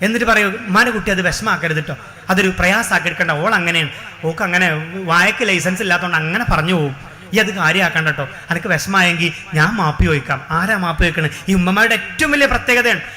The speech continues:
ആരെന്ത് തെറ്റ് ചെയ്താലും ഓലങ്ങ് ഏറ്റെടുക്കും, "അത് സാരല്ല" എന്ന് പറഞ്ഞിട്ട് അവരാണ് ഏറ്റെടുക്കും,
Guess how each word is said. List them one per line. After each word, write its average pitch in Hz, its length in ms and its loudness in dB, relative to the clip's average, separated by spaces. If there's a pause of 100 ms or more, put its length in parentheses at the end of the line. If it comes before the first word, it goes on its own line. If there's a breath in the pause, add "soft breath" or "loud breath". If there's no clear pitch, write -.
(140 loud breath)
ആരെന്ത് 311 640 4
തെറ്റ് 285 140 4
ചെയ്താലും 285 360 4
ഓലങ്ങ് 294 260 6
ഏറ്റെടുക്കും, 214 400 2 (120)
"അത് 254 100 0
സാരല്ല" 208 480 -2 (220 loud breath)
എന്ന് 240 120 2
പറഞ്ഞിട്ട് 247 200 2
അവരാണ് 254 260 6
ഏറ്റെടുക്കും, 196 380 0